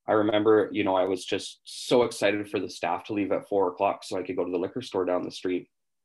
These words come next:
and I could drink at work. You know, everybody was gone for the day and I would start drinking at work and, you know, I would drink all night long and I wasn't eating or anything like that. Um, so alcohol is a big part of my story. Um, drugs really became very big in my life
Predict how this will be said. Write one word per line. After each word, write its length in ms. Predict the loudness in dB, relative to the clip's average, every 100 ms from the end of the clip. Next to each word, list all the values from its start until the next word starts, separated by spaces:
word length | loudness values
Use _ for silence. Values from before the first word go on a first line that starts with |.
| _ _ _ -10
and 100 | -4
I 60 | -4
could 140 | -4
drink 180 | -4 -2
at 160 | -2 0
work. 220 | 0 -2
You 60 | -6
know, 60 |
everybody 280 | -4 -2 -4
was 120 | -4
gone 260 | -2 -2 -2
for 80 | -4
the 80 | -2
day 200 | -2 -2
and 100 | -4
I 40 |
would 120 | -6
start 240 | -6 -8 -6
drinking 300 | -10 -6 -8
at 120 | -2
work 280 | -2 -2 -6 -10
and, 160 | -10 -10 _ -20 _ -8
you 60 | -4
know, 120 | -2
I 100 | -2
would 120 | -2
drink 260 | -4 -6 -6
all 220 | -10 -6
night 240 | -6 -4
long 300 | -4 -4 -2
and 80 | -4
I 40 | -4
wasn't 300 | -6 -8 -8
eating 320 | -6 -4 -4
or 100 | -4
anything 340 | -6 -6 -6
like 160 | -6 -6
that. 260 | -6 -6 -8 _ _ _ _ _ 0
Um, 280 | 4 4
so 160 | 2 2
alcohol 360 | 4 2 0 0
is 80 |
a 100 | 0 -2
big 240 | 2 2 0
part 220 | 0 2
of 60 |
my 100 | 0
story. 600 | -2 0 2 4 2 0 -4
Um, 600 | -2 0 0 -2 -4 -6 _ -18
drugs 540 | -4 2 4 4 0 -4
really 320 | 0 2 2
became 680 | -2 -4 -4 -2 -2 -4 -8 _ _ _ _ _ _
very 760 | -16 -16 0 6 8 8 6 2
big 280 | 2 0 2
in 100 | -2
my 160 | -2
life 300 | 0 0 -2